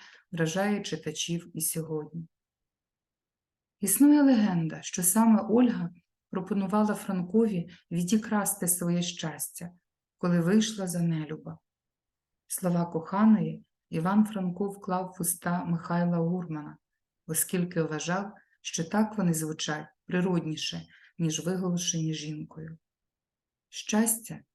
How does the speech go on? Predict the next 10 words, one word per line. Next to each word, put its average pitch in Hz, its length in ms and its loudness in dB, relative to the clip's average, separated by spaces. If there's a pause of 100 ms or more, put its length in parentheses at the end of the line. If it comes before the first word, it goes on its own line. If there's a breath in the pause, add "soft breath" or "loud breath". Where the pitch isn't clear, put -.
(240)
ніколи 190 460 2
довго 156 400 -2
не 156 140 -4
триває. 160 600 -6 (760 soft breath)
Щастя 240 640 2
все, 175 460 0 (480 soft breath)
день, 196 600 -2
година, 180 760 -2 (360)
одна 170 380 0
хвилина. 156 680 -8